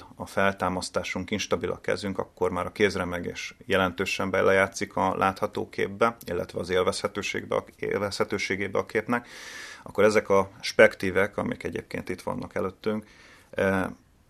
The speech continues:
ezek ilyen tizenkettő-tizenötszörös nagyításról indulnak, tehát el tudod képzelni azt, hogy, illetve hát tapasztaltad te magad is azt,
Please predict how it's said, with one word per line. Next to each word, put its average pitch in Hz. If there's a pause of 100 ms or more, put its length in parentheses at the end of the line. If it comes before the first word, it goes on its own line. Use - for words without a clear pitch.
ezek 98
ilyen 92
tizenkettő-tizenötszörös 95
nagyításról 90
indulnak, 101
tehát -
el 92
tudod -
képzelni 92
azt, -
hogy, 87
illetve 87
hát 87
tapasztaltad 87
te 101
magad 87
is -
azt, -